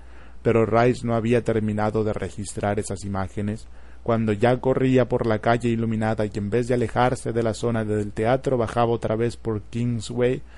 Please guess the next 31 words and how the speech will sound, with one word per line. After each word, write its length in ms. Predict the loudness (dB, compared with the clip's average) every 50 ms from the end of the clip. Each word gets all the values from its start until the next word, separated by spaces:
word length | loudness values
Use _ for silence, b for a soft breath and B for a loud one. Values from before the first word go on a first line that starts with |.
| B B B B
previendo 600 | 0 2 2 4 6 6 6 6 4 2 2 2
que 100 | 2 0
a 60 | 0
nadie 320 | 0 0 0 0 0 0 0
se 140 | 0 -2 -2
le 80 | -2
ocurriría 560 | -2 -4 -4 -4 -2 -2 0 0 2 2 2
buscarlo 560 | 2 0 -2 -4 -2 0 0 0 0 0 -2 -2
cerca 380 | -2 -2 -2 -2 -2 -2 -2
del 160 | -2 -2 -4
teatro. 500 | -4 -4 -4 -2 -2 -4 -6 -8 -10 -10 -12 -14 -18 -18 -18 -20 -20 -20 -20 -20 -18 -18 -18 -18 -18 -20 -20 -20 -20 -20 -20 -12 -4 -2
Entró 420 | 0 0 0 0 2 2 4 4
en 100 | 4 4
el 120 | 4 4 2
Strand. 600 | 2 0 -2 -2 0 0 0 0 -2 -4 -8 -10 -12 -14 -16 -16 -16 -16 -18 -18 -18 -14
Se 160 | -10 -6 -2
había 200 | 0 2 2 2
subido 380 | 0 -2 -4 -4 -2 -2 -2 -4
el 80 | -4
cuello 280 | -4 -4 -4 -2 -2 -2
del 140 | -4 -4 -4
abrigo 400 | -6 -6 -6 -6 -4 -4 -4 -4
y 80 | -4
andaba 300 | -4 -4 -4 -4 -4 -4
rápidamente 760 | -4 -6 -8 -8 -8 -8 -8 -8 -6 -6 -6 -6 -6 -8 -10
con 160 | -10 -8 -8 -8
las 200 | -8 -8 -6 -6
manos 280 | -6 -6 -6 -6 -8
en 80 | -8 -8
los 140 | -8 -8 -8
bolsillos, 680 | -8 -10 -10 -10 -12 -12 -12 -14 -16 -16 -16 -16 -16